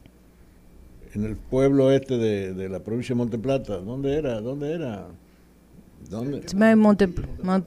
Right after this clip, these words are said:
Speaker 2: Monte Plata.
Speaker 1: No, no, no, no, no era en el pueblo de Monte Plata, era en, en uno de los, de los municipios de Monte Plata, ahora no recuerdo cuál,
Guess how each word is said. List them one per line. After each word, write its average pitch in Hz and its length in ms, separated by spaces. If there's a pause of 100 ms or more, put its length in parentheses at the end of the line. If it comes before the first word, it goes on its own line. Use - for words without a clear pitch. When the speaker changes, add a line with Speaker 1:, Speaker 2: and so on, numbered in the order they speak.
Speaker 2:
Monte 185 240
Plata. 180 380
Speaker 1:
No, 120 200
no, 131 200
no, 131 320
no, 120 180
no 131 160
era 143 160
en 143 60
el 139 80
pueblo 151 260
de 147 80
Monte 143 240
Plata, 139 440
era 139 300
en, 127 220
en 110 240
uno 143 220
de 123 60
los, 110 120 (320)
de 110 160
los 107 120
municipios 107 680
de 90 160
Monte 101 300
Plata, 107 280
ahora 113 120
no 127 120
recuerdo 117 420
cuál, 92 260